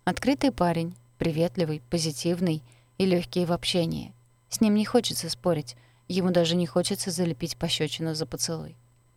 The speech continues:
«Куда направляешься? Не хочешь со мной прогуляться к озеру?» «А почему бы и нет?» И Лиза кивнула.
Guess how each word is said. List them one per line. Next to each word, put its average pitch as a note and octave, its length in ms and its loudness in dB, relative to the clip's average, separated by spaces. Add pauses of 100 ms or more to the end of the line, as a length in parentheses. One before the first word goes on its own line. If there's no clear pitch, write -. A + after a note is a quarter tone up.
(720)
«Куда G#3+ 180 6
направляешься? G#3 760 2 (440)
Не F#3 140 0
хочешь C#4+ 320 2
со A3 140 2
мной E3 160 2
прогуляться E3 500 0
к - 100 -10
озеру?» E3+ 340 -2 (920)
«А F3+ 100 -2
почему E3+ 380 0
бы D#3+ 140 0
и E3 40 0
нет?» D#3+ 300 -4 (640)
И F#3 80 2
Лиза F#3 240 4
кивнула. F3 480 0